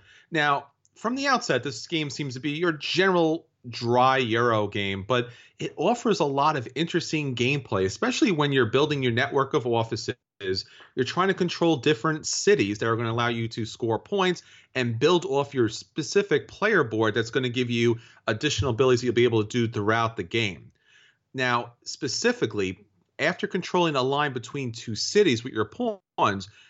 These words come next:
you could decide to build an office and maybe establish control, or get a bonus mark that's gonna really help you long term. Now, these decisions are really tight throughout the game because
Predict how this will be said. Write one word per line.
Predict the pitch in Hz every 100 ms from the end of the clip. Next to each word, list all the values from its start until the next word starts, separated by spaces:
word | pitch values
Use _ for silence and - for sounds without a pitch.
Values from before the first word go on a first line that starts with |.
| -
you | 156 185
could | 208
decide | 165 - 165 147 143 139 120
to | 117
build | 135 190
an | 165
office | 98 92 117 135
and | 120
maybe | 107 107 113
establish | 113 - 120 113 117
control, | - 101 - 190 98 127 - _ _ _ -
or | 262 196 95 110 - _ -
get | 127 131
a |
bonus | 117 127 131 131 -
mark | 110 104
that's | 107 -
gonna | 113
really | 110 117 107
help | 113 117
you | 117
long | 101 104 95 92
term. | - 180 85 71 _ _ _ _ _ _ -
Now, | 147 139 139 -
these | 123 123 139 196 247 240 190
decisions | - 151 143 - 240 233 131 113 110 -
are | 123 135
really | 127 165 165 117 _ _
tight | - 151 110 - _
throughout | 123 127 120
the | 117
game | 117 110 95
because | 101 98 117 98